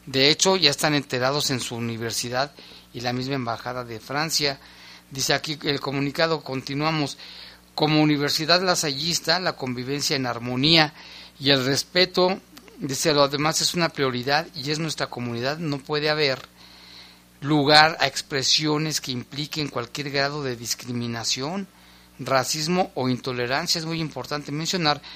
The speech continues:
que en este momento se encuentra de intercambio internacional en nuestra universidad un grupo numeroso de estudiantes franceses que no participaron en estos hechos de falta de respeto a los lábalos y símbolos patrios, por lo que merecen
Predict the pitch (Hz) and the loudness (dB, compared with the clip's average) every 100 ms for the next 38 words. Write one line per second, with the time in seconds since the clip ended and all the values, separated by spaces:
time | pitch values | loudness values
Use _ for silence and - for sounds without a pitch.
0 | - - - - 135 143 165 151 147 143 | -20 -20 -14 -2 -2 0 0 2 0 0
1 | 160 143 120 135 156 165 151 120 - - | -4 -2 -4 -2 -2 0 -2 -2 -8 -20
2 | - - _ 131 135 131 127 143 143 170 | -20 -20 _ 0 2 2 -2 -2 -2 -4
3 | 156 147 139 - 135 139 156 147 123 135 | -2 -2 -2 -4 -4 -4 -4 -4 -4 -4
4 | 123 123 120 - 127 135 156 156 143 151 | -2 -2 -4 -6 -2 -2 0 -4 -4 -4
5 | - 160 - - - _ 147 143 131 131 | -4 -6 -8 -20 -20 _ 2 4 4 2
6 | 151 180 180 185 - - - _ 131 135 | 0 -2 -6 -8 -20 -20 -20 _ -6 -4
7 | 127 143 131 139 147 165 143 139 117 135 | -2 -4 -2 -2 -2 -4 -2 -4 -2 -2
8 | 131 160 - 120 113 113 110 160 160 143 | 0 0 0 -2 -2 -4 0 0 0 -4
9 | 123 - 120 139 143 117 113 - 131 - | -6 -2 0 0 0 -4 -8 -10 -8 -6
10 | 160 175 - 143 120 113 107 - 123 127 | -8 -6 -8 -8 -8 -10 -12 -6 -6 -4
11 | 131 127 123 127 - 156 - 160 - - | -8 -6 -8 -6 -4 -4 -4 -10 -12 -20
12 | - - - 123 127 123 143 139 143 135 | -20 -20 -6 -2 -2 -4 0 2 2 -2
13 | 123 123 135 135 131 123 160 160 151 135 | -4 -4 -4 -4 -6 -2 0 0 -4 -8
14 | 165 175 190 202 190 190 180 139 156 | 0 2 2 2 0 0 -2 -2 -6